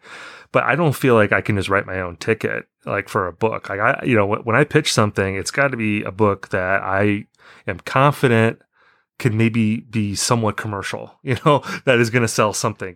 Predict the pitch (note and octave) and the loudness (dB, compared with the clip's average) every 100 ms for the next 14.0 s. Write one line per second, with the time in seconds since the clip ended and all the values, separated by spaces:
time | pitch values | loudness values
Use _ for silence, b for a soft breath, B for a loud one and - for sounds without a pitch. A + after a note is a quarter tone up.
0 | _ - C3+ C3 D3 F2+ - E3 D3+ C#3+ | _ -2 -2 0 -2 -2 0 2 2 -2
1 | C3+ A2+ A#2 A#2+ G#2+ A2 A#2+ A2 G2+ G2+ | 0 2 2 2 -2 0 2 2 2 2
2 | G#2+ - G#2+ G#2+ F#2+ F#2 - - A2 G2 | 0 -2 -4 -2 -2 -4 -6 -4 -2 -2
3 | - F#2 - F2+ F2 B B B B A#2 | -2 -6 -4 -8 -8 B B B B 0
4 | A2 - A2 F#2+ A2+ G#2 F#2+ - F#2+ F2+ | 2 2 -2 0 2 2 2 0 0 0
5 | F2 G#2 G#2 F2+ G2 - G2 G2 B2 C#4 | 2 4 2 0 -2 -4 -8 -2 0 2
6 | G#3 C#3 C3+ C#3+ A#2 A2 - G#2 F#2+ - | 4 6 4 4 2 2 2 0 0 0
7 | G#2 - - - D2+ D3+ A#2+ - A2 G#2 | -2 -4 -20 -18 -8 2 2 4 2 2
8 | A2 G2 F#2+ F2 - - A2 G2 G2+ - | 2 2 0 -4 -6 -6 -6 -6 -12 -6
9 | A2+ G2 F#2+ F#2 - A#2 G#2+ A#2 A2 - | -2 0 -2 -4 -2 -2 2 0 0 0
10 | G#2+ G2+ - B B B B B B _ | 2 0 -4 B B B B B B _
11 | _ - A#2 A#2+ C#3 C3+ C3+ C3+ A#2 - | _ -2 2 4 4 4 4 2 0 -2
12 | - - C#3 G#2 A2+ - _ B2 A2+ A2 | -2 2 2 2 0 -4 _ 0 0 2
13 | A#2 C3 C3+ - - G2 F#2+ F#2+ - | 2 2 -2 -4 -2 0 0 -2 -4